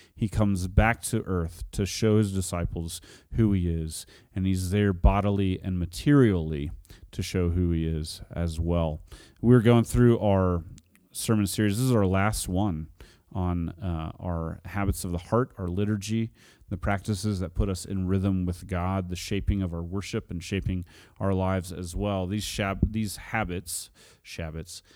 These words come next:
these, uh, habits, uh, shape us and form us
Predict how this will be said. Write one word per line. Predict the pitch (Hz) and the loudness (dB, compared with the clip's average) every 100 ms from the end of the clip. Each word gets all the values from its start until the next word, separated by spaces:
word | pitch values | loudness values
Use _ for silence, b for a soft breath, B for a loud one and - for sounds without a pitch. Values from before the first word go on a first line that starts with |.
| b b | b b
these, | 113 113 104 - | 0 2 0 -2
uh, | - 101 92 | -2 0 0
habits, | 104 113 92 101 - - - 107 | 2 2 2 -2 -4 -6 -6 -4
uh, | 98 90 85 - | -2 -2 -4 -8
shape | - - 110 - | -10 0 2 4
us | 85 82 - - - - b b 107 | 2 0 -4 -6 -8 -16 b b -6
and | 92 | -6
form | - 101 95 87 | -4 0 0 2
us | 82 - - - | -2 -4 -6 -10